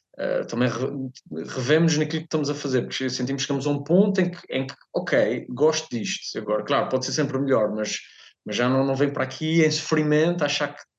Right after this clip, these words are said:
que tô, tô, tô, tô, tô, tô em dificuldades ou que,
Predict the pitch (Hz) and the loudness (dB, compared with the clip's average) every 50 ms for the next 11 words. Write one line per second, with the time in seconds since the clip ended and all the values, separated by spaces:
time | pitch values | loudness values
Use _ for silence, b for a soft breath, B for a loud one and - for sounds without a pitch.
0 | - 127 - - - - 143 143 139 135 135 - 139 131 127 127 127 - - 131 | -18 -18 -18 -20 -8 -4 0 0 0 0 0 0 0 0 -2 -4 -8 -12 -8 -8
1 | 123 120 - 127 123 - - 131 127 123 127 127 123 - - - - - - 123 | -8 -8 -8 -10 -8 -4 -2 -2 0 0 0 -2 -2 -4 -8 -12 -12 -8 -8 -6
2 | 113 117 120 123 131 139 135 131 120 120 117 - | -2 0 0 2 2 0 0 -2 -4 -6 -6 -8